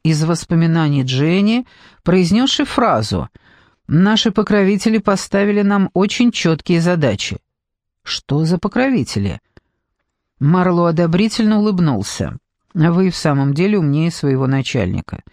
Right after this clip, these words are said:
Я тоже первым делом задался этим вопросом. И уже поручил своим сотрудникам поподробнее узнать об этих покровителях.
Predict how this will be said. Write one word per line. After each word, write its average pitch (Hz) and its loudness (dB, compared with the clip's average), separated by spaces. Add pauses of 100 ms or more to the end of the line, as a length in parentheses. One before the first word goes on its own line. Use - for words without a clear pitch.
(560)
Я 160 0
тоже 156 -2
первым 151 0
делом 156 -2 (280)
задался 143 -2
этим 139 -2
вопросом. 151 -2 (1200)
И 127 -2
уже 202 0
поручил 247 0 (160)
своим 190 0
сотрудникам 185 0
поподробнее 165 0
узнать 143 0
об 147 0
этих 180 -2
покровителях. 190 -4